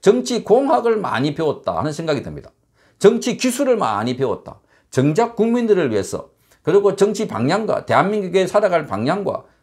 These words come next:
목표, 이걸 공부한 게 아니라 어떻게 하면 이 순간에 잘 포장을 하고, 어떻게 하면 국민들에게 마음을 탁 잡을까.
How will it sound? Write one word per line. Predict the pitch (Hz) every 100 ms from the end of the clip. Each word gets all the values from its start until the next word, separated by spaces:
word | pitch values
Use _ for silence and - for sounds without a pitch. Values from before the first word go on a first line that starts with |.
| -
목표, | 139 - 220 -
이걸 | 208 240 247
공부한 | 160 147 151 156
게 | 107
아니라 | 127 139 160 - _
어떻게 | 117 - 240 226
하면 | 214 202
이 | 202
순간에 | 170 175 185 151
잘 | 147 143 175 185 - _ _ -
포장을 | 220 202 156 110
하고, | 113 - -
어떻게 | 131 214 214
하면 | 196 202
국민들에게 | 180 202 180 170 151
마음을 | 160 180 151
탁 | - - _ _ _ _ _ _
잡을까. | 110 113 - - -